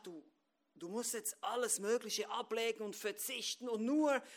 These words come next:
ein Leben der Selbstdisziplin leben“ und all das gehört auch dazu. Ja, ja, das gehört auch dazu. Aber eigentlich, wenn wir uns das richtig überlegen, müssen wir uns,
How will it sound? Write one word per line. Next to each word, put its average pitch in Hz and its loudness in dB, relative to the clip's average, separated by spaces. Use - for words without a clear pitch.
ein 208 -2
Leben 254 4
der 233 2
Selbstdisziplin 247 0
leben“ 247 4
und 233 0
all 247 0
das 226 -6
gehört 254 6
auch 254 2
dazu. - -4
Ja, 185 -2
ja, 226 -4
das 165 -8
gehört 202 -2
auch 202 -6
dazu. - -18
Aber 208 0
eigentlich, 285 4
wenn 233 2
wir 226 -2
uns 220 -4
das 214 -2
richtig 254 0
überlegen, 226 0
müssen 226 -4
wir 233 -4
uns, - -8